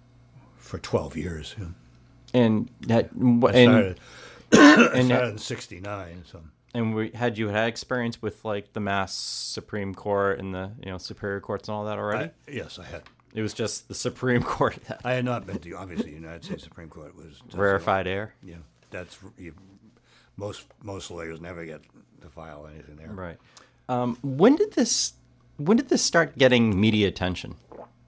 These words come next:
Speaker 2: Because it, I mean, it drew a lot of media attention. At what point, what did it become, like, a, a, a big thing?
Speaker 1: <laughs> Pretty
Speaker 2: Was there a
Speaker 1: quickly.
Speaker 2: moment,
Speaker 1: Pretty
Speaker 2: or?
Speaker 1: quickly? I couldn't, I don't know.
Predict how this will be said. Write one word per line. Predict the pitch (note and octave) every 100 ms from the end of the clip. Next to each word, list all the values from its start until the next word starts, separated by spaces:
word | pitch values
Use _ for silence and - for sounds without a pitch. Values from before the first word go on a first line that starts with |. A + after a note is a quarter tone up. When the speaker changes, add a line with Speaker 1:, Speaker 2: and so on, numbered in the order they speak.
| _ _ _ _ _ _
Speaker 2:
Because | - A2 A2 G2+
it, | G#2+ -
I | A2+
mean, | A#2 A2
it | G#2+
drew | G2 A2+ F3
a |
lot | E3 A2+ G2
of |
media | G2 F#2
attention. | A2 G#2 A2
At | G#2+
what | B2 F3
point, | - D#3 C#3+ -
what | G#2 G#2 G2+
did | G2+
it | G2+ G2+
become, | G#2 - G#2+ G#2
like, | F#2+ F2+ F2
a, | F2 D#2 -
a, | - E2 -
a | G2+
big | D#2 G#2 E2+
thing? | - G2+ E2+ E2 -
Speaker 1:
<laughs> | _ _ _ _ B2+ B2 - -
Pretty | A#2+ - A2 - -
Speaker 2:
Was | G2+ G2+
there | A2
a |
Speaker 1:
quickly. | G#2
Speaker 2:
moment, | G2 A2 C#3 E3+
Speaker 1:
Pretty | - F2
Speaker 2:
or? | E2+ F2
Speaker 1:
quickly? | B2+ - F#2 G#2+
I | G#2+
couldn't, | G#2+ B2 G2+ F2+
I | G#2+
don't | G#2+ A#2 A#2+
know. | A2+